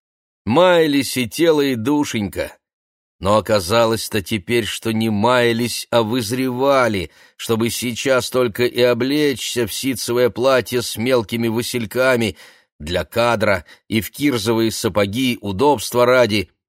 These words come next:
и чтобы навозом туфли единственные выходные не пачкать, взять в руки микрофон и, свистнув в него до звона в ушах, гаркнуть в который раз: «Гуляй, песня!»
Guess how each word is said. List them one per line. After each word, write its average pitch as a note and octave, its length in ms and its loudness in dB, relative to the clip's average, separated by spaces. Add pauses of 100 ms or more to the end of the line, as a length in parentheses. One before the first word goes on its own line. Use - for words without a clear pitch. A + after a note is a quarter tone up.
(100)
и G2+ 100 -2
чтобы A2+ 340 0
навозом A#2+ 800 2
туфли C3 400 -2
единственные A#2 720 -2
выходные A#2 540 0
не A2+ 120 0
пачкать, A#2 600 -2 (340)
взять F#2 400 -2
в F#2+ 60 -2
руки A2 280 0
микрофон G#2+ 680 2 (320)
и, A#2+ 160 0
свистнув B2+ 800 -4
в F2+ 100 -6
него C3+ 340 2
до A#2 200 2
звона A#2+ 520 2
в A2 100 0
ушах, C3 600 0 (340)
гаркнуть B2+ 760 2
в - 80 -16
который B2 400 4
раз: C3+ 520 2 (320)
«Гуляй, A3 880 4 (220)
песня!» D#3+ 1120 2